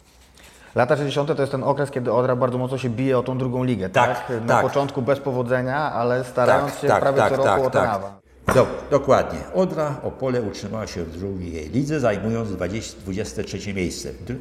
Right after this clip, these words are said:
Speaker 2: w drugiej lidze było trzydzieści dwie drużyny.
Speaker 1: Czyli wcale nie tak
Speaker 2: Jedyna
Speaker 1: źle.
Speaker 2: drużyna z dokoptowanych, która utrzymała się w lidze.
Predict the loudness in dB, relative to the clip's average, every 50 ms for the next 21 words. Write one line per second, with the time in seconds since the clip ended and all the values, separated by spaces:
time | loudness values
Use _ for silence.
0 | -10 -12 -12 -12 -8 -2 -2 0 0 0 0 0 2 2 2 0 2 2 0 0
1 | -2 -6 -6 -8 -8 -8 -10 -12 -8 -6 -6 -4 -4 -6 -8 -12 -16 -20 -16 -10
2 | -10 -8 -8 -8 -10 -10 -10 -10 -4 -2 -2 -2 0 0 0 0 2 0 0 2
3 | 2 2 4 4 4 4 4 4 4 2 0 -2 0 0 0 0 0 0 -2 -2
4 | -2 -4 -6 -4 -4 -4 -4 -6 -8 -6 -6 -4 -4 -2 -4 -4 -8 -12 -10 -8
5 | -8 -8 -6 -6 -6 -4 -4 -6 -6 -6 -10 -12